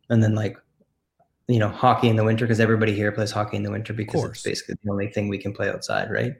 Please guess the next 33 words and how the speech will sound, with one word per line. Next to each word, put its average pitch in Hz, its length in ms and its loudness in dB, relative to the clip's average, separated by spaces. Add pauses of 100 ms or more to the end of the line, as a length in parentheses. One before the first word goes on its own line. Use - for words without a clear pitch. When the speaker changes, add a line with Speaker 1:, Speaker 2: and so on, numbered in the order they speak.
(140)
Speaker 2:
Yep. 101 240 -12 (220)
Speaker 1:
Um, 110 100 4 (160)
and 113 160 4
Speaker 2:
And 113 100 6
Speaker 1:
yeah, 131 80 10
Speaker 2:
then, 127 80 6
Speaker 1:
they're 123 120 8
Speaker 2:
like, 123 140 6
Speaker 1:
both, 127 160 6
Speaker 2:
Americans, 131 560 2
Speaker 1:
um, 110 60 0
Speaker 2:
just 123 220 -6
so 135 80 -4
you 117 180 -6
know, 113 340 -4 (380)
we 147 160 -4
think 135 340 -6
you 127 100 -10
guys 110 260 -6
suck 120 340 -6
if 110 140 -12
you 110 80 -10
don't 131 220 -6
play 113 180 -8
hockey 101 420 -6
and 98 80 -12
you 98 100 -10
live 95 200 -10
in 95 260 -10
Speaker 1:
Yeah. 104 240 -8
Speaker 2:
Canada. 90 440 -12
So, 98 240 -10
like, 92 320 -14